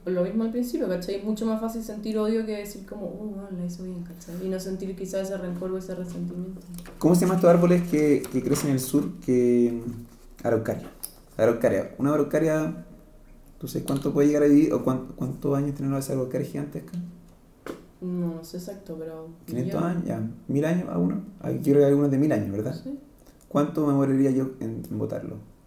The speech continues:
Speaker 1: Bueno, un rato.
Speaker 2: ¿Un día, quizás?
Speaker 1: ¿Mm?
Speaker 2: Un día. O sea, me está diciendo que un árbol se puede demorar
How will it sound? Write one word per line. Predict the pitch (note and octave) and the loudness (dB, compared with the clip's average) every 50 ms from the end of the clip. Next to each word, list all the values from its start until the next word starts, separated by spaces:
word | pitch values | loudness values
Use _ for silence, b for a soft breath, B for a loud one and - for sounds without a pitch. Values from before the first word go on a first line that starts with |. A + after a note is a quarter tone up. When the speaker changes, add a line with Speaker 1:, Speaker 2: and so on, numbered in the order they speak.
| _ _ - - - - _ - - - - - - - - _ - - - - _ - - - - - - _ - _ _ _ _ _ _ _ _ _ _ _ _ - | _ _ -20 -20 -20 -20 _ -20 -20 -20 -20 -20 -20 -20 -20 _ -20 -20 -20 -20 _ -20 -20 -20 -20 -20 -20 _ -20 _ _ _ _ _ _ _ _ _ _ _ _ -16
Speaker 1:
Bueno, | F3+ F3+ F#3 F#3 F#3 | -14 -12 -10 -8 -6
un | F3 E3+ E3+ E3+ | -6 -6 -6 -6
rato. | F3 G#3+ A3 G#3+ - F3+ F3 F3 - - - - - _ - - - - - _ - - | -6 -8 -8 -10 -10 -12 -14 -14 -16 -20 -20 -20 -20 _ -20 -20 -20 -20 -20 _ -14 -8
Speaker 2:
¿Un | B2 B2+ | -6 -4
día, | C3+ D#3+ - F3 | -2 -2 -2 -4
quizás? | G3 G3 - - - - - - - _ | -6 -8 -10 -12 -16 -20 -20 -20 -20 _
Speaker 1:
¿Mm? | - A3 A3+ - - - | -8 -8 -8 -8 -8 -2
Speaker 2:
Un | - D3+ F3 | 2 4 4
día. | E3+ - - - - - - - - - - - - - - - _ _ - - - - - - - - - _ _ | 4 4 2 -2 -6 -12 -14 -18 -20 -20 -20 -20 -20 -20 -20 -20 _ _ -20 -20 -20 -20 -20 -20 -20 -20 -20 _ _
O | - | -10
sea, | - - A2+ | -4 -4 -2
me | A2+ | -2
está | A#2 C3+ | 0 0
diciendo | C3+ C3+ - C3+ C#3 C3 | -2 0 0 -2 -2 0
que | C3+ B2 A#2 A#2+ A#2+ - - | -2 -2 -2 -4 -6 -8 -6
un | - A#2+ | -4 -2
árbol | B2 B2+ C3 C#3 C3+ | 0 0 0 0 0
se | - - | -2 -2
puede | G#2+ B2 B2 | 0 0 0
demorar | A#2+ A#2+ A#2 A#2 - - | 0 0 -2 -4 -6 -10